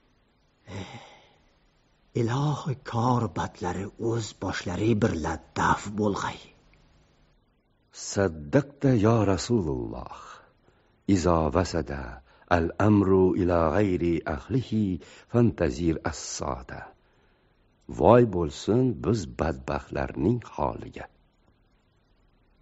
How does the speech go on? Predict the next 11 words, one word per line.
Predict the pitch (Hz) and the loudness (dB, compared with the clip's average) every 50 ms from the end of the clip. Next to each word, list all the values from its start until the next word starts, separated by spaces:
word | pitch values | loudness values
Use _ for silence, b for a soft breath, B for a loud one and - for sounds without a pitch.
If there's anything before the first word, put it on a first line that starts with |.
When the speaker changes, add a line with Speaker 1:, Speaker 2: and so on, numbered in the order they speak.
| _ _ _ _ _ _ _ _ _ _ _ _ _ _ _ | _ _ _ _ _ _ _ _ _ _ _ _ _ _ _
Speaker 2:
Shu | - - - 123 | -6 -2 -2 -2
kungacha | - - 117 95 87 95 87 - - 110 107 110 b b b b b b b b b b - | -2 -2 -4 -4 -4 -4 -6 -4 -4 -4 -4 -4 b b b b b b b b b b 2
bo'lmaganlarga | 85 95 101 101 90 87 90 80 82 87 90 87 90 92 87 85 85 107 120 | 4 6 8 8 8 8 6 6 4 2 4 4 4 2 2 2 2 2 2
bo'lishmoqchi | 95 80 85 87 85 82 - - 82 78 78 76 - - - 120 | 2 2 0 0 0 -2 -4 -2 0 0 0 -2 -4 -4 -4 -4
bo'lib, | 104 78 80 73 90 123 113 - - - b b b b b b b b b b b b b b _ _ | -2 -2 -2 0 0 0 0 -2 -6 -18 b b b b b b b b b b b b b b _ _
umrimning | - 90 101 98 95 101 95 101 90 80 104 120 95 | 4 6 6 8 8 8 8 8 6 6 4 4 4
nihoyatiga | 95 78 71 - 76 78 76 78 76 71 67 - - 73 73 71 | 0 -2 -4 -2 0 0 0 2 0 -4 -6 -6 -6 -6 -6 -6
yetib | 64 67 64 - - - - | -6 -6 -10 -10 -12 -16 -16
qoldim. | - - - - - - - - _ _ _ _ _ _ _ _ _ _ _ _ _ _ _ _ _ _ _ _ _ _ _ _ _ _ _ _ _ _ _ _ _ _ | -14 -14 -16 -14 -14 -18 -18 -18 _ _ _ _ _ _ _ _ _ _ _ _ _ _ _ _ _ _ _ _ _ _ _ _ _ _ _ _ _ _ _ _ _ _
Bu | 78 85 123 151 139 | 0 2 4 4 4
soqol | - - - 113 113 - - - 139 143 156 | 0 -4 -4 -2 -2 -2 0 2 2 2 2